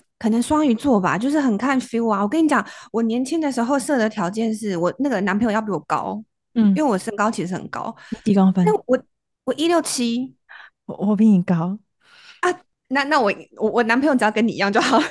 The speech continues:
Speaker 1: <laughs>
Speaker 2: <laughs> OK，OK，好，我等一下教你。<laughs>
Speaker 1: 我以前交过一个比我矮的男朋友欸。
Speaker 2: 嗯。
Speaker 1: 然后我也希望我男朋友唱歌很好听。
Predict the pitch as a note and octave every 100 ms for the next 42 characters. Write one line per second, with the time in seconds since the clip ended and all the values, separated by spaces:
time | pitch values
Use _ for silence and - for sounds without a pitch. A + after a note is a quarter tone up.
0 | G#4+ - E4 B3 - _ _ - D4 A3+
1 | G#3+ G3+ F#3 F#3 F3+ G3 F#3+ G3 F#3+ F3+
2 | F3 F#3 - D#4+ F#4 F#4+ - - - G4
3 | A#4 E4 C#4+ C#4+ D4 - _ _ - F#4
4 | F#4+ G4 - A#3+ A#3+ A#3 A#3 C4 - G#3
5 | F3+ F3 F3+ G#3 D#3+ D#3 - - D2 B3
6 | A3 G3+ F#3+ - _ _ _ _ B3 C#4+
7 | F4 D4+ G#3 A3+ C#4 C4 G3+ - _ _
8 | - - C#4+ C#4 G#3+ F#3+ G3+ A#3+ G#3+ B3
9 | G#3 G3 G#3 F#3 G3+ - - A#2+ G#3+